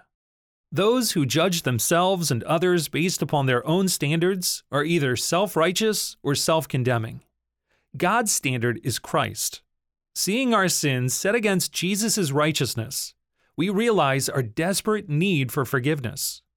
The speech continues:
The more we realize the great debt Christ paid for us, the more we love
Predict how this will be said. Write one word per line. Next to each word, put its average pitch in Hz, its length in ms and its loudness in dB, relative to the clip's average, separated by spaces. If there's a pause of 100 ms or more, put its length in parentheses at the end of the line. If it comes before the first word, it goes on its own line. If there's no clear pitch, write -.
(380)
The 139 60 0
more 202 280 4
we 226 160 0
realize 147 540 2
the 127 100 -4
great 160 400 -2
debt 156 240 2
Christ 165 420 -2
paid 185 280 -4
for 117 200 0
us, - 340 -10 (400)
the 147 60 0
more 208 240 4
we 165 160 2
love 180 500 0